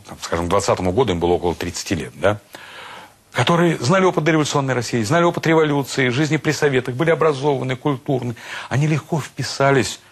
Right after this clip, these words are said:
в западную жизнь. Было первое поколение русских людей, которое не ездило туристом на Запад, не мечтало о Западе, а они знали Запад, они жили в нем.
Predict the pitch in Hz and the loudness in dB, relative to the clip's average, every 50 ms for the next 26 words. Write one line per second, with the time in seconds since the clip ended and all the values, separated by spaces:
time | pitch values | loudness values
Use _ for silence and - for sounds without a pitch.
0 | - - - - - 101 87 120 123 - 110 101 98 101 98 90 85 80 73 87 | -20 -20 -20 -16 -12 -6 -2 -2 -2 -2 -2 -4 -2 -2 -2 -2 -4 -6 -4 -2
1 | 95 127 143 139 - 170 151 147 139 - 123 - 139 139 139 139 139 127 - - | 2 2 2 2 2 2 2 0 0 -2 -2 -2 -2 0 0 0 -2 -4 -6 -10
2 | - - 143 160 160 - 139 - - 139 143 143 127 113 - - - - - - | -10 -6 -4 -2 -2 -2 -2 0 2 4 4 4 2 0 -4 -16 -20 -16 -6 -2
3 | 147 160 180 180 202 208 185 156 156 151 131 117 - - 156 156 120 - - 110 | 0 2 4 4 4 4 4 4 4 4 4 2 2 2 2 2 2 0 -2 -4
4 | 98 101 113 117 107 110 98 - - 76 - - - - - - 123 147 175 180 | -2 0 0 2 2 2 0 0 -2 -10 -12 -12 -20 -20 -14 -4 0 2 2 2
5 | 180 175 - - 190 185 170 156 151 139 131 156 139 - 120 107 123 - 135 156 | 2 0 2 2 2 4 4 4 4 4 2 0 0 0 0 -2 0 0 2 2
6 | 175 185 185 185 160 139 147 160 156 147 135 113 98 95 87 - 87 107 120 135 | 2 2 0 0 -2 0 0 0 2 2 0 0 0 -2 -2 -2 -2 -2 -2 -2
7 | 123 117 131 113 110 101 95 90 80 69 | 0 -2 -2 -2 -2 -2 -2 -4 -6 -8